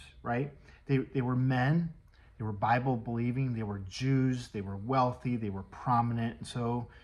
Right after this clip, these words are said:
by default, they are, they're insiders. And Nicodemus, Nicodemus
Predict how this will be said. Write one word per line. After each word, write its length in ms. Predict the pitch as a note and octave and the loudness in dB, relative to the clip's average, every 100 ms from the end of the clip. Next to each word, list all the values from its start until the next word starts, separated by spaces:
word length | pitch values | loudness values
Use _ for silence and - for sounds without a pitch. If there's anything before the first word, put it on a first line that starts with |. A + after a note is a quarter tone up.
| - - | -20 -14
by 80 | A2+ | -6
default, 540 | C3 G3+ C3+ A#2 - | -2 0 4 4 2
they 160 | B2 B2 | -2 0
are, 340 | B2+ B2 B2 - - | 0 0 -2 -10 -8
they're 140 | C#3+ C3 | -4 -2
insiders. 840 | D3+ D#3 C#3+ G2+ F#2+ G2+ A2+ - | 0 0 0 -2 -4 -6 -12 -10
And 260 | A2+ A#2 A#2+ | -6 -6 -2
Nicodemus, 880 | D3 C#3+ A2+ C3+ F#3 F3 C3 - - - - - | -2 -2 -6 0 4 4 2 -4 -14 -20 -16 -4
Nicodemus 600 | C#3 B2 D#3+ D3 G2+ | -4 0 2 4 2